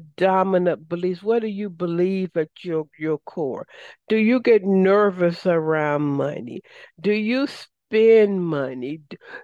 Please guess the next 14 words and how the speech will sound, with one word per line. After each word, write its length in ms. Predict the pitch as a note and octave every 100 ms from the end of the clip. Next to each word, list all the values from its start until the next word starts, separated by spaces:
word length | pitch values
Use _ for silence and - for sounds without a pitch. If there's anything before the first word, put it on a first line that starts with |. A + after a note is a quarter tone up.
| _
do 180 | - G#3
you 380 | A3 G#3+ C4 C4
go 360 | G3 G#3+ A3+ A3
and 160 | A3
spend 400 | - A3 A3 G#3+
money 340 | G3+ G#3 G#3 G#3
that 280 | F#3+ -
you 100 | A3
should 220 | A3+ A3+ F#3
be 160 | G3+
paying 520 | G3 A#3 F#3+ G3 G3
your 180 | F#3+ F#3
mortgage 680 | F3+ E3+ E3+ E3+ C#3+ C#3 -
with? 340 | C#3 A#2+ G#2+